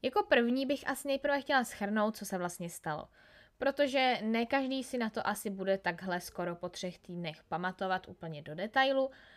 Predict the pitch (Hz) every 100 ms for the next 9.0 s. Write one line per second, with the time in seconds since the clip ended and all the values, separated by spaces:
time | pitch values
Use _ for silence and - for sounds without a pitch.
0 | - _ - 196 185 170 165 - 170 165
1 | 165 160 - - 156 160 170 165 160 165
2 | 165 156 156 165 165 190 175 156 156 160
3 | 175 175 180 190 175 165 _ _ - 294
4 | 269 254 240 233 214 - 202 208 190 214
5 | 190 175 202 196 165 156 165 175 208 220
6 | - - _ 254 247 233 240 233 220 208
7 | 208 202 196 196 - 196 190 - 160 165
8 | 180 196 202 208 - - _ _ 233 226